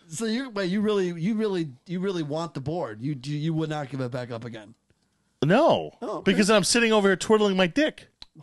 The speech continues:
Speaker 1: You're good at that.
Speaker 2: I'm very good at that, but I don't need to
Speaker 1: All right.
Speaker 2: do it for this hour.
Speaker 1: For the head masturbator, I'm Ford. He's Vegas.
Speaker 2: You can't say that.
Speaker 1: Why?
Speaker 2: Head masturbator?
Speaker 1: Yeah.
Speaker 2: That's, that's disgusting.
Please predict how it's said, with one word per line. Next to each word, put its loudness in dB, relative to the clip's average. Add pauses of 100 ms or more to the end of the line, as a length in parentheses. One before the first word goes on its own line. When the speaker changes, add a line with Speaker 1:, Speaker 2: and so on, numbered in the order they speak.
(320)
Speaker 1:
You're -4
good -4
at -8
that. -4 (120)
Speaker 2:
I'm 4
very 4
good 4
at 2
that, 4
but 4
I 6
don't 6
need 4
to 4
Speaker 1:
All 2
right. -4
Speaker 2:
do 8
it 2
for 0
this 4
hour. 4 (960)
Speaker 1:
For -6
the -2
head 0
masturbator, -4
I'm -4
Ford. -4 (680)
He's -2
Vegas. -4
Speaker 2:
You -2 (160)
can't -6
say -12
that. -6 (160)
Speaker 1:
Why? -8 (720)
Speaker 2:
Head -4
masturbator? -2 (100)
Speaker 1:
Yeah. -6
Speaker 2:
That's, -8
that's -4
disgusting. -10